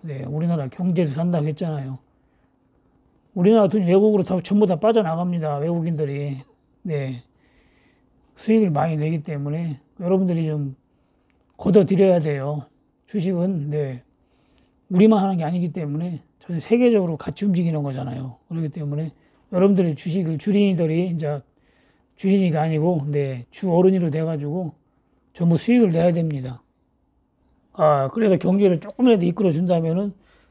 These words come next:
주식 안 하는 사람들도 덕-, 덕을 보는 거고 서로가 좋은 겁니다.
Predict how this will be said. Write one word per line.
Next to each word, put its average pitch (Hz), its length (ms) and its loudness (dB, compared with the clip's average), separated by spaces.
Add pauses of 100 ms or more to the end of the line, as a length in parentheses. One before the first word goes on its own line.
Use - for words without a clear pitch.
(120)
주식 185 260 -2
안 156 160 0
하는 196 180 2
사람들도 170 440 -4
덕-, 180 260 -8 (320)
덕을 202 260 2
보는 165 300 0
거고 135 220 -6
서로가 240 380 0
좋은 202 260 -4
겁니다. 147 480 -8